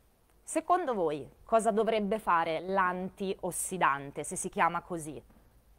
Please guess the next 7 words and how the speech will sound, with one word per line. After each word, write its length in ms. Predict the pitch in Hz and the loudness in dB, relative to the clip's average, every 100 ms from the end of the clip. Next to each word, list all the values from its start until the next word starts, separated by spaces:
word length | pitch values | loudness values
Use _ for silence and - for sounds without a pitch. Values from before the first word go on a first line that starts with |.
| - _ _ _ _ _ _ _ _ _ - - _ - - _ _ - _ _ _ _ _ - _ _ _ _ | -20 _ _ _ _ _ _ _ _ _ -20 -20 _ -20 -20 _ _ -20 _ _ _ _ _ -20 _ _ _ _
L'ossidante 1000 | 185 208 240 - - 208 208 269 370 349 | -6 -2 -2 -2 -8 -2 2 2 0 2
ha 60 | 220 | 2
fatto 260 | 196 190 196 | 2 0 -4
diventare 480 | 190 190 196 185 | -4 -4 0 -2
scuro, 680 | 180 - 208 156 143 131 - - | -2 -6 -4 -2 -2 -6 -8 -2
l'antiossidante? 1500 | 214 247 269 262 277 427 - 220 - 247 254 349 381 427 - - - _ _ _ _ _ _ _ _ _ _ _ _ - - _ _ _ _ _ _ _ _ _ - | 2 4 2 -4 -6 -6 -6 -6 -6 0 2 2 0 0 0 -16 -20 _ _ _ _ _ _ _ _ _ _ _ _ -20 -20 _ _ _ _ _ _ _ _ _ -8
Ipotesi? 680 | 220 294 262 254 214 262 | 6 8 8 4 2 -2